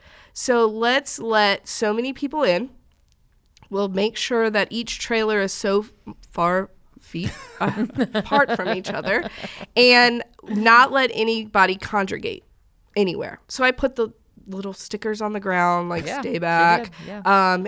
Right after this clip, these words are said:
Speaker 1: and, and I did everything that any business did to stay open.
Speaker 2: Mm-hmm.
Speaker 1: Um, and what we did was, before covid, we were one day. We raced Wednesday, and then we raced Saturday. Well, during covid,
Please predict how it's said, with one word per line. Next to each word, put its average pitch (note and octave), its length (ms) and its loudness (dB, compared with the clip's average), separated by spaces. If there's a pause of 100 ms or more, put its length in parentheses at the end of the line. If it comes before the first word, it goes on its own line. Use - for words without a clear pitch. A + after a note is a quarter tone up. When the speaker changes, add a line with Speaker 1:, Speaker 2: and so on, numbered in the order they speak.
Speaker 1:
and, G3 300 2
and G#3 140 0
I G3+ 100 2
did A#3+ 340 -2
everything C#4 840 0
that G#3 300 2
any C4 320 -4
business A#3+ 840 -4 (300)
did G3 260 2
to F3 120 -10
stay E3 300 -4
open. D3 420 -8
Speaker 2:
Mm-hmm. F#2 280 -10 (120)
Speaker 1:
Um, G3 400 4 (140)
and B3 260 0
what B3 160 0
we A#3+ 120 -4
did C#4+ 240 -2
was, A#3 240 2
before C4+ 400 0
covid, A#3+ 380 4
we A#3 200 -6
were D#4 160 2
one A3+ 300 0
day. D#3 240 2
We A3 200 -4
raced A3+ 360 2
Wednesday, B3+ 640 2
and A3 160 -2
then G#3+ 80 0
we G#3+ 100 0
raced G3 460 -4 (140)
Saturday. - 540 -2 (440)
Well, B3+ 100 -2
during B3 300 0
covid, A#3+ 540 2